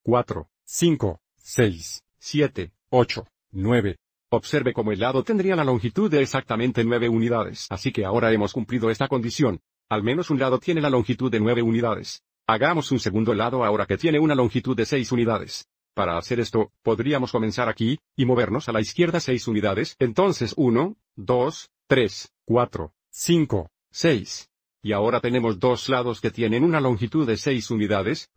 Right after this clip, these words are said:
por lo que hemos cumplido estas dos condiciones. Así que ahora para formar el pentágono, necesitamos trazar un punto más para formar los dos lados restantes.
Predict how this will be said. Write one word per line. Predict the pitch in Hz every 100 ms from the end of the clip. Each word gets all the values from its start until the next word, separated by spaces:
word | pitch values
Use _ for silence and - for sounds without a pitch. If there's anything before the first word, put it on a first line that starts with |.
| _
por | 127 123
lo | 127
que | 110
hemos | 107 98
cumplido | - 117 117 123 113
estas | 110 113 104
dos | 160 -
condiciones. | 127 107 104 156 - - - - _ _
Así | - 95 135
que | - 101
ahora | 98 160 202
para | 156 135
formar | 113 110 127
el | 123
pentágono, | 104 117 165 127 92 78 - _ _ _ _ _ _ _ _ _ _ _ _ _
necesitamos | 117 117 - 110 117 160 170 123
trazar | - 110 131 123
un | 123
punto | 107 127 110 107
más | 104 104
para | - 110
formar | 101 117 107 143 120
los | 117
dos | 92 123 110
lados | 131 120 -
restantes. | 120 120 - 113 90 - - -